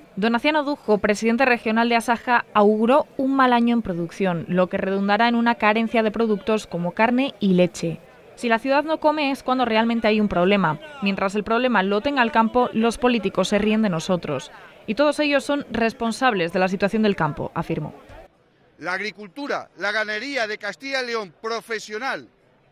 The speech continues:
Speaker 2: el granero de España, se arruina porque los costes de producción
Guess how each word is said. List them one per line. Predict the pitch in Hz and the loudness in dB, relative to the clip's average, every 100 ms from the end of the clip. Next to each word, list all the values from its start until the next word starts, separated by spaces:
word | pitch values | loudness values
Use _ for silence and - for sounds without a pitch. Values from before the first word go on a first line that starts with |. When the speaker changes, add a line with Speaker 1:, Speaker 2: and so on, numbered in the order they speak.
| _ _ _ - | _ _ _ -6
Speaker 2:
el | 233 226 | -4 -4
granero | 226 226 247 302 294 254 - | -4 -4 -4 -6 -6 -8 -10
de | 175 208 208 | -8 -4 -4
España, | - _ 285 294 294 302 311 294 _ _ _ _ _ _ | -6 _ -4 -4 -4 -8 -10 -16 _ _ _ _ _ _
se | - 214 220 | -14 -6 -2
arruina | 214 220 277 220 156 101 107 _ _ _ _ _ | -2 -4 -10 -10 -12 -16 -20 _ _ _ _ _
porque | 202 196 220 | -10 -8 -8
los | 214 208 - | -6 -8 -8
costes | 294 277 - 214 196 | -6 -6 -8 -8 -6
de | 208 | -8
producción | 208 202 190 226 269 311 294 | -8 -12 -12 -10 -8 -8 -10